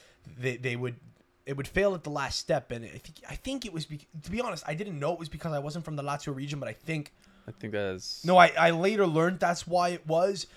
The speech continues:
Speaker 2: Yeah.
Speaker 1: but I think they didn't immediately make clear what the problem was. They just kept saying, "Sorry,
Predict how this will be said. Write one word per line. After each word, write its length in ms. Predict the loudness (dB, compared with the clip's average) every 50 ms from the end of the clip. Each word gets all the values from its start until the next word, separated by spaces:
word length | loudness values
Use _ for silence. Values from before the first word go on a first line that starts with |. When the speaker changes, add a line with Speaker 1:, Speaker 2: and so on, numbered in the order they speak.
| -14 -8
Speaker 2:
Yeah. 80 | 0 4
Speaker 1:
but 80 | 6
I 80 | 6 6
think 440 | 4 0 -2 -2 -2 -2 -2 -2 0
they 420 | 4 6 6 6 6 4 2 0 -6 -14 -20 _ _ _ -6
didn't 360 | 0 0 2 2 2 0 -2 -2
immediately 920 | 0 0 0 2 0 0 0 0 -2 -4 -4 -4 -2 -2 -2 -2 -4 -8 _ _ _ _ _ _ _ _ _ _ _ _ _ _ _ -8
make 400 | -2 0 2 2 2 0 -6 -12
clear 440 | -10 -6 -2 0 2 4 4 4 6
what 260 | 6 6 4 4 2
the 60 | -4
problem 560 | -6 -4 0 2 2 2 2 0 -4 -6 -6 -4
was. 340 | -4 -2 -2 -4 -6 -10 -14 -18 -20 -8 -2
They 140 | 0 0 0
just 200 | 0 -2 -2 0
kept 160 | 0 0 0
saying, 420 | 2 2 4 4 4 4 2 0 -2
"Sorry, 640 | 2 6 8 10 10 10 8 6 2 -2 -6 -8